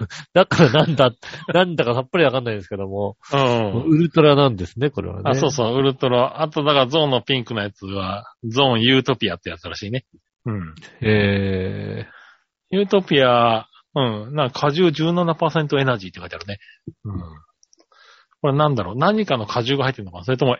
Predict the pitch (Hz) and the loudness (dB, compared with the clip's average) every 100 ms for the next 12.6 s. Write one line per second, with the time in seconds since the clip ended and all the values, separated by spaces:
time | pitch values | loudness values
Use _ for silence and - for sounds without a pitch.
0 | 175 214 190 127 117 98 110 104 117 110 | 2 4 4 2 -2 -2 -6 -2 0 0
1 | 120 123 113 113 117 98 90 _ 87 - | -2 -2 -2 -4 -8 -12 -14 _ -20 -20
2 | - _ - - - - - 143 123 131 | -20 _ -20 -20 -18 -18 -2 0 2 0
3 | - 101 107 104 90 _ - - _ _ | -2 0 2 2 0 _ -20 -20 _ _
4 | - _ _ 107 90 _ _ _ _ _ | -20 _ _ _ -20 _ _ _ _ _
5 | _ _ _ _ _ _ 113 143 135 113 | _ _ _ _ _ _ 2 4 4 4
6 | 98 101 92 92 85 85 101 143 _ - | 2 2 -2 -6 -6 -10 -12 -14 _ -4
7 | 120 117 107 104 107 175 185 196 190 180 | -2 0 -2 -6 -4 0 2 2 2 0
8 | 143 127 - - 151 131 233 175 - 139 | -2 -4 -6 -2 0 2 2 2 2 0
9 | 131 143 147 110 143 143 123 123 117 101 | 2 0 0 0 0 -2 -2 -4 -4 -8
10 | 90 - 82 _ - - - - 175 113 | -14 -18 -20 _ -18 -12 -10 -10 -8 -2
11 | 107 101 95 87 101 139 127 117 110 147 | 0 0 -2 -6 -4 2 2 2 0 0
12 | 104 104 110 104 82 | -2 -4 -2 -2 -4